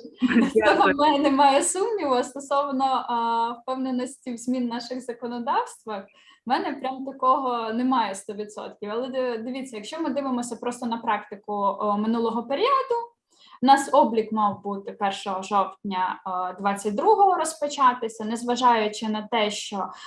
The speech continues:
Speaker 2: у нас вівся-, велося військове положення, незважаючи на те, що у нас були хвилі мобілізації,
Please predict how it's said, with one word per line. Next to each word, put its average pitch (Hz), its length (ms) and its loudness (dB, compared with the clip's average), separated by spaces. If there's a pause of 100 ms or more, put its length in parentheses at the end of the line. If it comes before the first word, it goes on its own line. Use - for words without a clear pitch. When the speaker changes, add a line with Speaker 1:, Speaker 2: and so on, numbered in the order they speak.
(120)
Speaker 2:
у 226 80 4
нас 208 360 2
вівся-, 202 360 -2
велося 196 720 0
військове 208 420 -2
положення, 277 680 2
незважаючи 202 760 -2
на 190 80 -10
те, 190 140 -8
що - 180 -12
у 185 40 -12
нас 185 280 -12
були 196 180 -4
хвилі 214 360 4
мобілізації, 240 920 -2